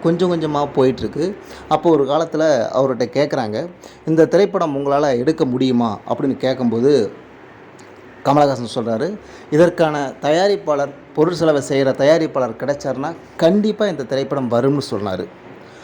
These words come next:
அப்போ அவரோட ஏஜ், எல்லா விஷயங்களும் கம்மியா இருந்துச்சு. ஏன்னா,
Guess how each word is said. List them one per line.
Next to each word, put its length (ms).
அப்போ 560
அவரோட 400
ஏஜ், 520
எல்லா 240
விஷயங்களும் 440
கம்மியா 340
இருந்துச்சு. 440
ஏன்னா, 360